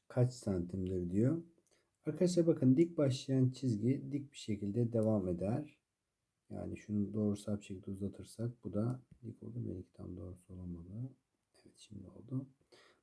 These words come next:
Bakın bunu dik bir şekilde uzattığım zaman bu dikdörtgenlerden dolayı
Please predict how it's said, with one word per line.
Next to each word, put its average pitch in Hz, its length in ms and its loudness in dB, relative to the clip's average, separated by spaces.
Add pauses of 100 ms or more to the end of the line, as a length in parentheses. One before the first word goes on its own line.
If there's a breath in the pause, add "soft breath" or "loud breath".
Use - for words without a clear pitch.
(100)
Bakın 151 220 6
bunu 156 140 8
dik 156 120 4
bir - 60 -12
şekilde 151 300 0
uzattığım 151 420 6
zaman 147 260 8
bu 143 100 0
dikdörtgenlerden 131 1000 8
dolayı 123 460 6